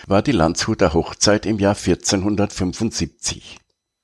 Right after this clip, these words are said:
Dieser Beitrag lädt zu einem Spaziergang durch die alte Herzogstadt an der Isar ein, erzählt die Geschichte der Hochzeit und zeigt, wie die historischen Ereignisse heute alle vier Jahre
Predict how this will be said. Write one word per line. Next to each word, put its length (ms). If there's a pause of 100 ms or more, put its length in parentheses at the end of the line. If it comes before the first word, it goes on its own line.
(440)
Dieser 260
Beitrag 640
lädt 200
zu 120
einem 240
Spaziergang 760
durch 220
die 160
alte 240
Herzogstadt 760
an 160
der 200
Isar 360
ein, 320 (280)
erzählt 480
die 40
Geschichte 460
der 200
Hochzeit 640 (200)
und 180 (140)
zeigt, 480
wie 60
die 80
historischen 640
Ereignisse 760
heute 400
alle 180
vier 240
Jahre 400